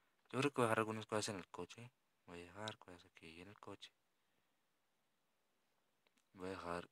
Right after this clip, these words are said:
creo que la cuerda. Y ya. Creo que será la cuerda. Lo que voy a dejar.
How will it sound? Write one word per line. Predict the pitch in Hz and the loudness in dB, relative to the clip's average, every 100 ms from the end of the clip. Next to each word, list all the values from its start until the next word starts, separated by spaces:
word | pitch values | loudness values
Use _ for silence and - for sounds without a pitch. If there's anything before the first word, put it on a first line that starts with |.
| _ - | _ -8
creo | 87 90 | -4 -4
que | - | -2
la | 92 | -4
cuerda. | - 92 98 107 117 127 - _ _ _ _ _ _ _ _ _ _ _ _ _ _ _ _ _ _ _ _ _ _ _ _ - - - | -2 0 0 0 -6 -6 -10 _ _ _ _ _ _ _ _ _ _ _ _ _ _ _ _ _ _ _ _ _ _ _ _ -20 -18 -12
Y | 87 | -6
ya. | 92 - _ _ _ _ _ - | -6 -8 _ _ _ _ _ -14
Creo | - 104 | 0 2
que | |
será | 104 87 | 4 4
la | 92 | 2
cuerda. | - 98 113 - _ _ _ _ _ _ _ _ _ _ _ - - | 2 -2 -2 -8 _ _ _ _ _ _ _ _ _ _ _ -18 -16
Lo | |
que | - 90 | -6 0
voy | 92 | 0
a | |
dejar. | 87 92 | 0 -4